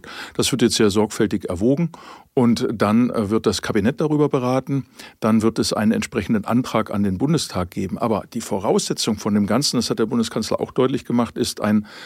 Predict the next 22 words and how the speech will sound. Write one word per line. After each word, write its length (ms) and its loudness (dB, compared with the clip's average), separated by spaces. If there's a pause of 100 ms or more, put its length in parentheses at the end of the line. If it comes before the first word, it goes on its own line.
(140)
Mandat 400 4
der 80 4
Vereinten 460 0
Nationen 640 0
oder 200 2
etwas 280 -4
Vergleichbares, 920 0
damit 300 -2
wir, 220 4 (460)
weil 100 0
wir 60 4
als 140 -2
deutschen 400 0
Wert 260 2
auf 160 -4
die 120 -4
regelbasierte 600 0
Ordnung 300 0
legen, 200 2
auch 200 -2
eine 100 0
völkerrechtlich 800 -2